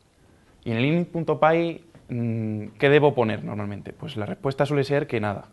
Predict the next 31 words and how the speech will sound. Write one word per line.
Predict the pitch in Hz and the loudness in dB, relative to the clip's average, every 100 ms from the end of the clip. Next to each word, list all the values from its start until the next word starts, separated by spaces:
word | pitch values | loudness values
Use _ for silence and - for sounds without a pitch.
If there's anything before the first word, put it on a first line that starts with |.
| _ _ _ _ _ _ _ - | _ _ _ _ _ _ _ -10
Los | 101 98 | -8 -6
init | 113 120 | -4 -4
punto | 131 127 131 | -6 -6 0
py | 135 131 | 2 2
normalmente | 123 113 117 120 123 110 127 120 107 - 113 | 0 -2 -2 -2 -2 0 0 0 -2 -6 -12
es | |
preferible | - 113 113 117 120 | -10 -8 -6 -4 -4
dejarlos | 101 110 113 113 | -4 -4 -6 -6
en | 110 | -4
blanco | 120 120 120 139 - _ _ _ _ _ _ _ | -2 -2 -6 -10 -14 _ _ _ _ _ _ _
o | - 123 143 - - _ _ _ _ _ _ | 2 2 2 -2 -18 _ _ _ _ _ _
escribir | 127 - 107 107 110 120 - - _ _ | -8 -6 -4 0 0 0 -4 -18 _ _
poco | 113 104 98 - | 0 0 -6 -16
en | 107 | -14
general. | 104 98 98 | -12 -8 -10
Por | - 107 | -8 -10
ejemplo, | 107 117 110 135 135 - | -6 -6 -2 -4 -4 -12
se | - | -8
puede | 101 113 | 0 4
dar | 120 123 | 4 4
el | 113 | 2
caso | 143 139 135 156 _ _ _ _ _ _ _ _ _ _ _ _ | 2 2 -4 -10 _ _ _ _ _ _ _ _ _ _ _ _
de | - 117 | -6 -4
que | 113 | 0
yo, | 107 113 | 0 0
por | 127 | 0
ejemplo, | 143 131 113 | -2 -2 0
tenía | 110 113 | 0 0
el | 120 | 0
paquete | 117 120 123 127 123 | 0 0 0 0 0
backends | 120 123 143 160 202 - | 2 0 -2 -8 -10 -18